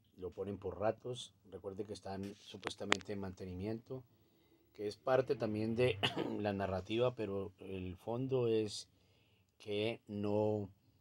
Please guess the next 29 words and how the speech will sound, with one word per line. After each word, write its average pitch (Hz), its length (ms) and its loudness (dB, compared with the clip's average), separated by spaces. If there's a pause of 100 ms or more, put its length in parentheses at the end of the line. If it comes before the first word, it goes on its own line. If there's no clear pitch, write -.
(440)
eh, 98 500 -6
tienen 117 280 2
supuestamente 110 580 -2
licencia 95 340 -2
de 107 40 2
algún 90 220 -4
cable 101 280 -4
Manizales 101 600 -4 (240)
con 92 220 -14
la 87 120 -6
nueva 92 180 -4
empresa 98 380 -8
Sky, 101 300 -4
la 104 120 -2
que - 100 -14
va 92 60 -8
a 87 40 -10
manejar, 98 380 -6
y 113 40 -4
entonces 98 280 -6
están, 92 340 -10 (800)
pues, 98 260 -12
eh, 90 360 -8 (100)
trabajando 98 600 -2
la 107 100 -2
capacitación 95 520 -8
con 101 160 -10
los 101 120 -8
trabajadores, 104 1080 0